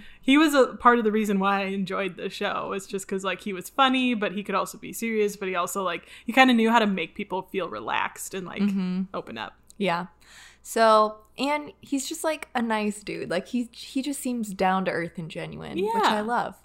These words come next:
Speaker 1: Mm-hmm.
Speaker 2: And then the best part maybe about Tom Bergeron is that, you guys, if you didn't know already, I'm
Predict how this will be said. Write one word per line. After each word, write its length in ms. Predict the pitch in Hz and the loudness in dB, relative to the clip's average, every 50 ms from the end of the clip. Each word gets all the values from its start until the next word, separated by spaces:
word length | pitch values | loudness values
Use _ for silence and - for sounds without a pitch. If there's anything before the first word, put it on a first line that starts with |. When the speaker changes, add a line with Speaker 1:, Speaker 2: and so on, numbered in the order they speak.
| _ _ - | _ _ -6
Speaker 1:
Mm-hmm. 300 | 247 233 240 240 254 285 285 | -4 -4 -2 -4 -4 -6 -4
Speaker 2:
And 200 | - 220 208 208 | -2 0 4 6
then 440 | 247 294 311 262 233 220 214 208 - - - | 6 6 6 6 6 4 2 0 -2 -4 -8
the 220 | - 185 190 180 | -8 0 0 2
best 420 | 165 170 147 180 208 - - - - | 4 4 4 4 2 -2 -6 -8 -4
part 260 | - 196 170 170 170 | 0 0 0 0 0
maybe 400 | 170 175 180 175 175 160 165 - | -2 -2 -2 -2 -2 -2 -4 -4
about 360 | - 175 180 165 160 - - - | -4 -4 -2 -2 -2 -2 -6 -8
Tom 300 | - 196 180 180 175 170 | -8 -6 -6 -6 -4 -4
Bergeron 600 | 180 175 180 185 185 175 - - - 165 170 - | -4 -4 -4 -4 -6 -8 -8 -8 -8 -8 -10 -6
is 180 | - 190 185 - | -6 -6 -6 -4
that, 360 | - 180 175 170 175 - - _ _ _ _ _ _ _ _ _ | -2 -2 -2 -2 -4 -6 -14 _ _ _ _ _ _ _ _ _
you 120 | - 190 190 | -2 -2 0
guys, 360 | 180 180 160 156 160 - - | 2 2 0 0 -2 -4 -6
if 140 | - 175 - | -8 -4 -2
you 40 | 196 | -2
didn't 220 | 180 196 202 185 | 0 0 0 0
know 260 | 185 180 175 165 160 - | 2 2 4 4 2 2
already, 540 | - 160 160 165 147 135 135 143 151 160 - | 2 0 2 0 -2 -2 -2 -2 -4 -2 -2
I'm 220 | - 160 160 160 | -2 -2 -4 -6